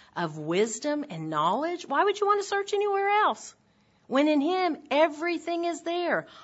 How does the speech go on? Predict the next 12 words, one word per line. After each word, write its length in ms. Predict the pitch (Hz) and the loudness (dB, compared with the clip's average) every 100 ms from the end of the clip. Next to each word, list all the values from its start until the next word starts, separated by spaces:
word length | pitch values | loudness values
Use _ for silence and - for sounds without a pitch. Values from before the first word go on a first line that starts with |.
| - | -4
all 160 | 196 247 | 0 0
the 100 | 277 | -2
treasures 600 | - 302 320 240 208 220 | -2 0 0 0 -4 -4
of 240 | 233 226 | -6 -4
wisdom 600 | 262 311 247 185 165 214 240 - | -4 -4 -6 -6 -4 -6 -8 -6
and 480 | 247 277 285 269 | -4 -2 -4 -6
knowledge? 680 | 269 269 285 214 147 147 - _ _ | -4 -2 -2 -2 -6 -10 -20 _ _
Now, 60 | 302 | -2
what 100 | 359 | 0
does 140 | 370 | -2
this 240 | 311 302 202 | -4 -6 -4
mean? 300 | 160 151 | -4 -6